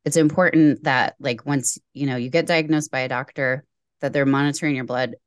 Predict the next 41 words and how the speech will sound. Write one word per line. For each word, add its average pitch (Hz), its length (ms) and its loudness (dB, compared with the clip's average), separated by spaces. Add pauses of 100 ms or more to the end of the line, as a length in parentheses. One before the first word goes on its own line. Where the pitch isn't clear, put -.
(140)
levels 147 680 -2
every 135 240 -4
six - 300 -8
months, 165 580 2
which 139 240 -6
I 127 80 -2
get 131 160 0
mine 135 300 0
done 131 220 0
every 127 180 -6
six - 260 -10
months 135 260 -2
by 123 140 -2
my 120 80 2
endocrinologist. 123 920 -2
And 131 160 -4
then 127 280 -2 (400)
he 151 100 -6
takes 143 240 -2
a 143 80 0
look 127 320 0 (100)
at 127 380 -2 (540)
my 139 160 -4
levels 135 320 -2
of 127 100 -14
T 127 180 -10
three 135 240 -4
and 123 120 0
T 131 140 -4
four 123 480 2 (580)
and 135 180 0
then 127 140 0
gives 123 180 -2
me 123 80 -2
medication. 110 720 -4
So 135 380 2 (320)
I 151 100 2
started 180 480 2
with 135 320 0
Armour 143 320 0
Thyroid, 131 540 -4